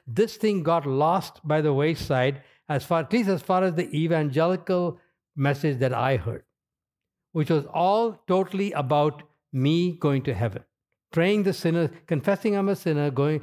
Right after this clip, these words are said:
praying the sinner's prayer and going to heaven. The social gospel, if I heard it at all,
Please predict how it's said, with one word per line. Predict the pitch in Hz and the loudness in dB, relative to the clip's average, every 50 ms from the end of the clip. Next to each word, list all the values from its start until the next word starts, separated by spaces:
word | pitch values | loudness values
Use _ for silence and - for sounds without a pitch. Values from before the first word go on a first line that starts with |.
| - - - - | -8 -16 -12 -4
praying | - 165 165 170 156 | -2 0 0 0 0
the | 156 | -2
sinner's | 143 - 160 143 147 147 135 143 | -2 0 0 0 0 0 -2 -4
prayer | - - 143 127 127 131 127 | -4 -2 0 0 0 0 -2
and | 127 127 120 110 | -2 -4 -4 -2
going | 110 117 117 117 - | -2 -2 -2 -4 -4
to | - 107 | -6 -8
heaven. | 85 101 104 - - _ _ _ _ _ _ _ _ _ _ _ _ _ _ _ _ _ _ _ _ _ _ - - - - - | -6 -6 -8 -10 -12 _ _ _ _ _ _ _ _ _ _ _ _ _ _ _ _ _ _ _ _ _ _ -20 -20 -20 -8 -2
The | - 170 | -2 -2
social | - - - 247 277 254 - - 247 226 | -2 2 0 2 2 0 0 0 0 0
gospel, | 190 160 175 190 185 - - 208 190 | 0 2 0 0 0 0 0 0 0
if | 180 160 | 0 0
I | 175 147 | 0 -2
heard | 104 104 175 190 185 | 0 2 0 2 2
it | 190 185 165 | 2 0 0
at | 170 151 147 | 0 0 2
all, | 156 156 160 160 143 | 2 2 2 0 -2